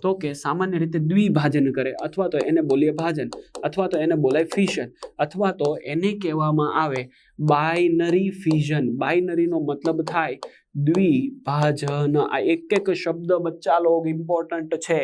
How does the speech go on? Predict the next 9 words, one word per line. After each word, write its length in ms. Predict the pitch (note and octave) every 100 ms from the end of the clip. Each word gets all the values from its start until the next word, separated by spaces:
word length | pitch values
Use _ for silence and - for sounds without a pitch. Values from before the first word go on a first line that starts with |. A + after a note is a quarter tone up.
| B2+
યાદ 220 | D3+ D#3+ D#3
રાખજો. 340 | D#3 D3+ D3
એટલે 260 | C#3 F3 D#3+ F3 - - D3
બેક્ટેરિયા 400 | D#3+ D#3 F3 F3
સામાન્ય 380 | E3+ D#3 F3
રીતે 200 | F3+ F3+ F3
શું 160 | F#3+
કરે? 160 | D3 D3+
દ્વિભાજન. 580 | E3 D#3+ D3 B2+ B2+